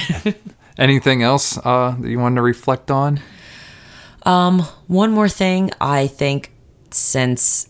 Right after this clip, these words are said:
Speaker 1: Lucille came out, and even before Lucille came out, I think when I was pregnant, it forced me to understand more about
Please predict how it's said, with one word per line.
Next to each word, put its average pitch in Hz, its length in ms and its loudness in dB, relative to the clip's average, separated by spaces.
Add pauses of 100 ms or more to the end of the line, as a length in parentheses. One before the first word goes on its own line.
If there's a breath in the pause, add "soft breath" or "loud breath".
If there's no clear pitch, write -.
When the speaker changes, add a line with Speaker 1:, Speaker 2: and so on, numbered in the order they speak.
Speaker 1:
Lucille 120 520 -2
came 113 260 -2
out, 107 180 2
and 90 80 -8
even 127 220 -2
before 117 380 0
Lucille 110 360 -2
came 101 240 -4
out, 101 240 -2
I 113 80 -4
think 110 280 -4
when 107 80 -2
I 101 80 -2
was 104 120 -4
pregnant, 110 540 -6 (440 loud breath)
it 131 120 -2
forced 127 320 -2
me 127 80 0
to 120 60 -2
understand 113 760 -2
more 107 240 0
about 104 440 0